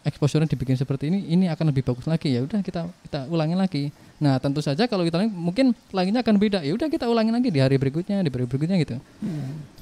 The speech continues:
Speaker 1: Yang penting nggak, nggak ganggu kewajiban kita saat bekerja gitu.
Speaker 2: Wah, gila. Oke, Mas Magi. Em, tadi kita kembali ke topik awal tentang,
Speaker 1: Oke,
Speaker 2: tentang
Speaker 1: siap, siap.
Speaker 2: hobi fotografi ini adalah hobi
Speaker 1: Hap-
Speaker 2: yang mahal atau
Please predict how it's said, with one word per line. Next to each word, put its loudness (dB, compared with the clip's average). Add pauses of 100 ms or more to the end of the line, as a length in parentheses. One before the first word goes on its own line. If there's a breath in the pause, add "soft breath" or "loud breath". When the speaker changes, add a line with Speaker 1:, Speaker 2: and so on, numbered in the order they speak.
(180)
Speaker 1:
Yang 6 (100)
penting 4
nggak, 4 (260)
nggak 2 (120)
ganggu 6 (520)
kewajiban 2
kita -6 (320)
saat -4
bekerja -2
gitu. -14 (240)
Speaker 2:
Wah, 4
gila. -2 (720 soft breath)
Oke, 2
Mas -2
Magi. 0 (440 loud breath)
Em, 6
tadi 0
kita 6
kembali 6
ke 2
topik 4
awal 2
tentang, 2
Speaker 1:
Oke, -4
Speaker 2:
tentang 4
Speaker 1:
siap, 0
siap. -18
Speaker 2:
hobi 4
fotografi -4
ini -2
adalah 0
hobi 0
Speaker 1:
Hap- 2
Speaker 2:
yang 0
mahal -2
atau -10